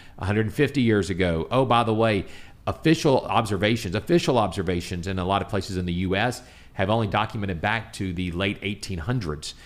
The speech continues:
So again, what are you relying this on? But I, I'll go back. I do believe weather goes in cycles. Uh, we'll have different periods of time with it.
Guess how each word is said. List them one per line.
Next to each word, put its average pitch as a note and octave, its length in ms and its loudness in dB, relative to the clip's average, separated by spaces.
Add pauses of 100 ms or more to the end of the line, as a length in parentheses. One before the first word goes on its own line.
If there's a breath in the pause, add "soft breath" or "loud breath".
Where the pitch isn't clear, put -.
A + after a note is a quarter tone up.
(260 loud breath)
So B2 520 2
again, B2 520 2
what A#2 120 4
are A#2+ 40 2
you B2 140 4
relying G#2+ 520 2
this F2 200 -2
on? D2+ 340 -6
But G2 220 0
I, G#2 320 -2
I'll A#2 100 2
go A2+ 80 2
back. G2+ 220 2
I G#2+ 80 0
do A2 180 2
believe G#2+ 300 2
weather G2 240 2
goes F2+ 280 0
in E2+ 120 -6
cycles. G#2 500 -4 (420 loud breath)
Uh, F2 360 -2
we'll F2+ 160 0
have F#2 160 0
different F#2 260 -4
periods F#2 320 0
of E2 80 -6
time G2 320 -2
with A2+ 160 0
it. A#2+ 120 0